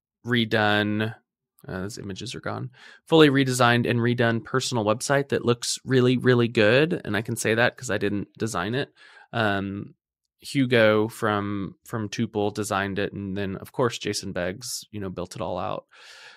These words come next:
So I'm gonna publish this next week 'cause this is another one of those things where it's like, "Oh, man, I would do so much more stuff if I just had my personal site done." It's like, "Hey, dummy, <laughs> it is done. It is done. You just gotta publish it, man." So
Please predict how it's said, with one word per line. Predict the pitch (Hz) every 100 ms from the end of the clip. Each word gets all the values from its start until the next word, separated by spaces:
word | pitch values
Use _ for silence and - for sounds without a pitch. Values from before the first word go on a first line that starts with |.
| -
So | 143 117 110 -
I'm | 175
gonna | 240
publish | - 135 131 120
this | - 120 -
next | 113 - 120
week | 117 -
'cause | - 139
this | 208
is | 220
another | 151 120 123
one | 120
of | 113
those | 107 110
things | 117 113 113
where | 104
it's | 95
like, | 104 107 -
"Oh, | 269
man, | 175 170
I | 175
would | 180
do | 135 147
so | -
much | 151 143 - - -
more | 123 131
stuff | 135 - 143 -
if | -
I | 113
just | 127
had | - 113
my | 107
personal | - 117 - 87
site | - 92 -
done." | 104 90 101 131
It's | -
like, | - -
"Hey, | 214
dummy, | 190 175 214 - - - - - _
<laughs> | - - _ _
it | 190
is | 311 339
done. | - 185 139 104 92 _ _ _ _
It | -
is | 349 277
done. | 320 247
You | 202
just | 196 -
gotta | 294 302
publish | 302 269 302 262 -
it, | -
man." | 135 151 254 247 _ _ - _
So | - 127 117 110 107 104 -